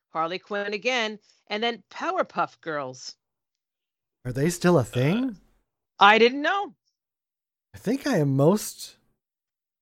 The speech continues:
Speaker 2: I'm pretty sure I am most impressed with North Dakota.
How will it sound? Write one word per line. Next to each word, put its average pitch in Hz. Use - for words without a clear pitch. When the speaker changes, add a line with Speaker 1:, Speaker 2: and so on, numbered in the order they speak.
Speaker 2:
I'm 113
pretty 185
sure 170
I 127
am 131
most 175
impressed 151
with 139
North 147
Dakota. 196